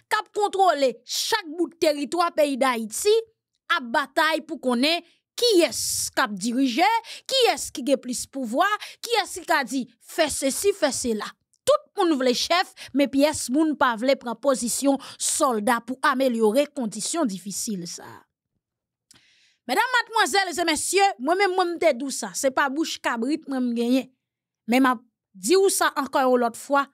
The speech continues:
Mwen s on timoun ki leve nan gran lakou. M mache, m wè lajounen, tankou lannwit. Menm si m kouche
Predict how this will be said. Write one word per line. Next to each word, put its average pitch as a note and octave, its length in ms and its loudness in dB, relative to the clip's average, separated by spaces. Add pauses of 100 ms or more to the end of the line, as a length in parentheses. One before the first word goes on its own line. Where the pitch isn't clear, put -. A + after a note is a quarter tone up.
(380)
Mwen E4+ 240 2
s - 160 -2
on A4 80 2
timoun F#4+ 460 2
ki F4+ 100 2
leve D4 240 2
nan B3 180 -2
gran A3 240 -4
lakou. F#3+ 340 -10 (640)
M A#3+ 160 4
mache, C4+ 480 2 (720)
m C4+ 140 4 (100)
wè A#3+ 160 2 (480)
lajounen, C4 720 2 (380)
tankou A#3+ 280 -4
lannwit. G3+ 600 -4 (280)
Menm G#4 240 0
si F#4 160 0
m F4 160 0
kouche D4+ 320 -2